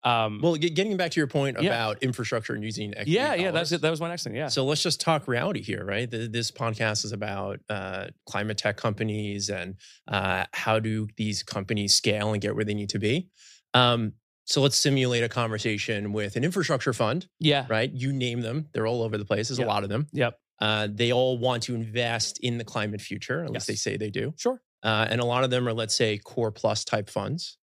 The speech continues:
Speaker 2: Uh, so someone like Revel sits down with them and guess their first question. Where's the guaranteed revenue source
Speaker 1: Yeah, of
Speaker 2: for the
Speaker 1: course.
Speaker 2: infrastructure you're building?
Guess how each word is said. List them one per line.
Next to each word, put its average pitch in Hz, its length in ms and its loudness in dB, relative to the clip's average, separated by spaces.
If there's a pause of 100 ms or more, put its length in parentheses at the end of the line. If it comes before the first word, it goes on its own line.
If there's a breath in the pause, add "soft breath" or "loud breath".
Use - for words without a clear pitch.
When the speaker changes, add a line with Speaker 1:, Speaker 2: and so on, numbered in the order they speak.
(360 soft breath)
Speaker 2:
Uh, 107 460 2
so - 180 0
someone 143 240 2
like 123 120 2
Revel 127 240 2
sits 117 200 0
down 208 220 2
with 170 140 0
them 123 340 0 (220)
and 117 760 0 (460)
guess 131 180 2
their 131 140 4
first 127 260 -2
question. 107 420 -4 (1040)
Where's 156 220 4
the - 80 2
guaranteed 135 540 2
revenue 117 640 0
source 110 380 0
Speaker 1:
Yeah, 349 80 2
of - 80 -2
Speaker 2:
for 123 180 0
the - 60 0
Speaker 1:
course. - 140 -2
Speaker 2:
infrastructure 110 540 -2
you're 110 100 -4
building? - 340 -8